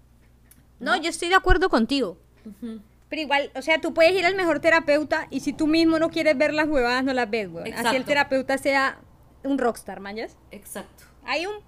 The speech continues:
Speaker 1: un gran porcentaje de ti mismo ahí, ¿mañas?
Speaker 2: Ujú.
Speaker 1: También hay un gran porcentaje de que,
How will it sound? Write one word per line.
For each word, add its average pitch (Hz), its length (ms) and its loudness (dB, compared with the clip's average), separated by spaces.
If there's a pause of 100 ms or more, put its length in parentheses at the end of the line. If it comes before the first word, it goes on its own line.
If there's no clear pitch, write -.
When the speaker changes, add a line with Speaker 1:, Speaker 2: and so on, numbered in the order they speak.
(260)
Speaker 1:
un 294 140 -4
gran 339 200 2
porcentaje 311 500 -4
de 302 80 -2
ti 262 140 -12
mismo 262 220 -4
ahí, 254 260 -10
¿mañas? 190 360 -20 (160)
Speaker 2:
Ujú. 226 320 -16 (420)
Speaker 1:
También 294 280 0
hay 302 80 0
un 311 60 -4
gran 330 180 0
porcentaje 277 640 -4 (360)
de 240 160 -2
que, 277 300 -2